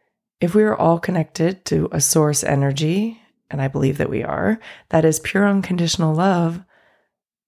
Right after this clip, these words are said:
that part of ourselves always wants us to feel happy, fulfilled, joyful,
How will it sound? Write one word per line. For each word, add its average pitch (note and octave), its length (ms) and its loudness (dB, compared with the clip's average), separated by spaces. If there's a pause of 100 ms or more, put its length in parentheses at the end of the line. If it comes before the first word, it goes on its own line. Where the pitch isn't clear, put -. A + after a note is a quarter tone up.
(220)
that G#3 240 0
part G3 240 0
of G#3 100 -2
ourselves A#3 600 0
always G#3 460 2
wants - 240 -2
us - 160 -2
to - 100 0
feel C#3 220 0
happy, - 560 -4
fulfilled, - 880 0 (140)
joyful, D#3+ 720 -4